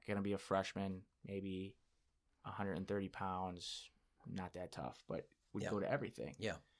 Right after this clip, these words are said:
Speaker 2: Bizjak, that sounds like an old wrestling
Speaker 1: Yeah,
Speaker 2: family. There
Speaker 1: yeah.
Speaker 2: was Newberry Bizjaks.
Speaker 1: Uh, they were Walsh people.
Speaker 2: Walsh, okay.
Speaker 1: Yeah.
Speaker 2: All right.
Speaker 1: So, um, those three, my first couple years,
Speaker 2: Mm-hmm.
Speaker 1: transformed everything.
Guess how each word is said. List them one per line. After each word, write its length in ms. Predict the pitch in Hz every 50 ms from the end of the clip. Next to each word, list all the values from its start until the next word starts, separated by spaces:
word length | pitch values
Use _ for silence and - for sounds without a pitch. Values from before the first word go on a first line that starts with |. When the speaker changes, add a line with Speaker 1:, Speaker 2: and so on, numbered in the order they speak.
| - _ -
Speaker 2:
Bizjak, 440 | 151 160 160 - - 107 90 87 -
that 140 | - 123 127
sounds 280 | - - 127 123 107 110
like 100 | 101 98
an 80 | 92
old 340 | 87 101 120 117 117 107 92
wrestling 480 | 92 107 117 - - - 76 76 76 -
Speaker 1:
Yeah, 340 | - 110 113 117 120 117 113 101
Speaker 2:
family. 120 | 90 87 92
There 140 | 90 101 113
Speaker 1:
yeah. 140 | 120 113 104
Speaker 2:
was 60 | 95
Newberry 420 | 120 147 175 170 151 123 107 104
Bizjaks. 560 | 95 - 107 101 - - - 104 90 85 80 82
Speaker 1:
Uh, 320 | 98 110 113 113 113 113
they 120 | 113 127 139
were 80 | 131 120
Walsh 380 | 110 110 123 127 113 - - - -
people. 320 | - - 98 - - 80 -
Speaker 2:
Walsh, 340 | 117 113 110 117 113 - -
okay. 280 | 107 104 - 101 85 - -
Speaker 1:
Yeah. 180 | 110 107 98
Speaker 2:
All 60 | 90 87
right. 100 | 85 -
Speaker 1:
So, 580 | - - - 120 113 110 110 110 110 107 107
um, 380 | 107 107 107 104 101 98 98 - - - - - - - _ -
those 400 | - 107 107 113 117 131 127 -
three, 320 | - - 110 113 110 95 92
my 160 | 95 92 92
first 320 | - - 110 104 95 -
couple 280 | - - 110 - - 104
years, 440 | 104 104 104 107 107 107 - - - - 120
Speaker 2:
Mm-hmm. 200 | 113 107 120 131 139 139
Speaker 1:
transformed 540 | - - - 101 92 - - 104 98 95 95
everything. 400 | 90 - - - - - 80